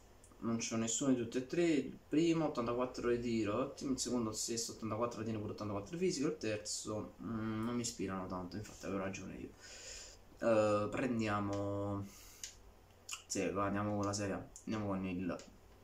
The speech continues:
terzo player pick. Il primo è andato una bomba proprio, eh. Iniziamo bene, chi inizia bene sta già a metà dell'opera. Iniziamo col terzo, andiamo col terzo.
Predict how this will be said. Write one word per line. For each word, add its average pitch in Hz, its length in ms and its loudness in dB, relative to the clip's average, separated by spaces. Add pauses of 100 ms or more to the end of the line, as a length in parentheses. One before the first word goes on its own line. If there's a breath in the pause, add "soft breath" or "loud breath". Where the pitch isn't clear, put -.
terzo 135 440 2
player 107 260 0
pick. - 200 -2
Il 104 80 -2
primo - 260 2
è - 0 -
andato 101 180 2
una 98 100 4
bomba 117 380 4
proprio, 92 320 -2
eh. - 140 2
Iniziamo 135 360 0
bene, 107 300 0
chi 147 80 0
inizia 147 360 -2
bene 117 240 -2
sta 101 160 -4
già 117 120 -2
a - 20 0
metà 120 200 0
dell'opera. 90 400 -4
Iniziamo 247 300 0
col 196 160 -4
terzo, 185 580 0 (100)
andiamo 101 260 -2
col - 140 -2
terzo. 175 240 -6